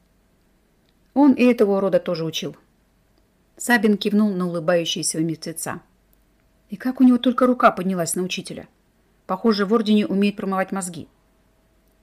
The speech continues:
«Мне Семён много чего порассказывал про тамошние порядки», подтвердил его умозаключение Вертер.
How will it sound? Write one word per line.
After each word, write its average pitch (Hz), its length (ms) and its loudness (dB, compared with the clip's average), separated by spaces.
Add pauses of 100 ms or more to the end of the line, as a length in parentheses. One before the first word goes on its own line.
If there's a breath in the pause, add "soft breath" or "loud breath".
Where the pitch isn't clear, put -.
(300)
«Мне 208 280 8
Семён 269 340 6
много 247 260 6
чего 175 380 0 (280)
порассказывал 170 580 -4
про - 160 -14
тамошние 165 440 -4
порядки», 165 520 -6 (640)
подтвердил 175 480 -6
его 160 200 -6
умозаключение 160 680 -4
Вертер. 147 340 -10